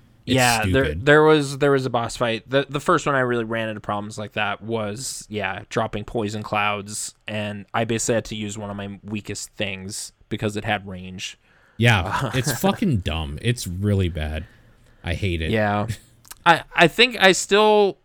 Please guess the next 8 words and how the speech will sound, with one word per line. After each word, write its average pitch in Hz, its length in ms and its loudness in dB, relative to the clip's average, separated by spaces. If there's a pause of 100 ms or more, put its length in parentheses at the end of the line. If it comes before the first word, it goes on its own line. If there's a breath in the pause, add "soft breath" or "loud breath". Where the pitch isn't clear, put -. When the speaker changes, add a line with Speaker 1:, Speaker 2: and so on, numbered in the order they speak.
Speaker 2:
going 180 280 4
back 165 220 4
to 131 100 -2
two, 131 760 -2 (180)
uh, 113 300 2
I 123 140 4
liked 123 520 2 (120)
how 117 460 4